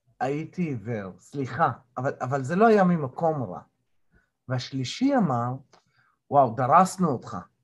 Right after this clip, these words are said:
אני ממש מתנצל על זה, ממש מצטער על זה ומבקש את סליחתך." מה ההבדל בין השלושה האלה?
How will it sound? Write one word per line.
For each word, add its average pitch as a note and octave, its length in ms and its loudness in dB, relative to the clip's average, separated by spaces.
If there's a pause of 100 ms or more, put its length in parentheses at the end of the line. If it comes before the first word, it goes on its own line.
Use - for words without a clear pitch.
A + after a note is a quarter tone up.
(180)
אני A#2+ 180 -8
ממש A#2 380 -4
מתנצל D3 640 -4
על C3+ 140 -2
זה, A2 160 -8
ממש G2+ 420 -10
מצטער - 960 -6
על D3 100 0
זה B2 120 -6
ומבקש A2 580 -10
את A2+ 60 -16
סליחתך." - 640 -20 (1500)
מה C#3 340 2
ההבדל D#3+ 360 0
בין D3 180 2
השלושה C3 500 -4
האלה? E2+ 340 -6